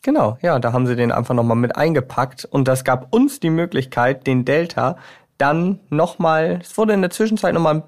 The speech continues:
bisschen was gemacht, also neues Radlager wurde, äh, verbaut. Da hat Tim dann gesagt, ja, die Werkstatt gesagt, „Ja, das macht schon Geräusche, neues Radlager rein.“ Übrigens wurde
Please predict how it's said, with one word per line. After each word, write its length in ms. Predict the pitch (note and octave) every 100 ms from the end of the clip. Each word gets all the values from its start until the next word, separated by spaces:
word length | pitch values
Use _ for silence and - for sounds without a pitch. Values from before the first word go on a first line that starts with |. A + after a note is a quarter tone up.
| _
bisschen 360 | D4+ - - F#3+
was 200 | F3+ -
gemacht, 480 | D#3 B3 D4 - -
also 480 | D3+ D3 C#3+ D3+ -
neues 460 | D3 C#3 C3+ -
Radlager 680 | D3+ F3 F3 D#3+ D#3+ D#3+ D#3+
wurde, 400 | D#3 D#3 D3+ E3+ - - - - -
äh, 200 | D#3 D#3
verbaut. 760 | - D3+ D3 C#3+ D3+ D3+ - _
Da 160 | B2+ B2+
hat 160 | B2+
Tim 180 | - C3
dann 160 | B2 A#2
gesagt, 300 | A2+ A2+ -
ja, 320 | B2+ G2 G#2+
die 180 | G#2 A2
Werkstatt 360 | A2 A2+ - A2+
gesagt, 200 | G#2 G#2+
„Ja, 280 | G#2 A2 B2+ _ _ _ _
das 280 | A2 A2 -
macht 220 | A2 -
schon 220 | - A#2+
Geräusche, 600 | A#2 A2 A#2 B2 B2+ C3 C3
neues 320 | B2 A2 G#2+ B2
Radlager 480 | C#3+ D3 C3+ B2+
rein.“ 340 | B2 B2+ C3 C3 - - - -
Übrigens 400 | D3+ C3 C3 B2+
wurde 500 | C3 B2 A#2+ A#2 C3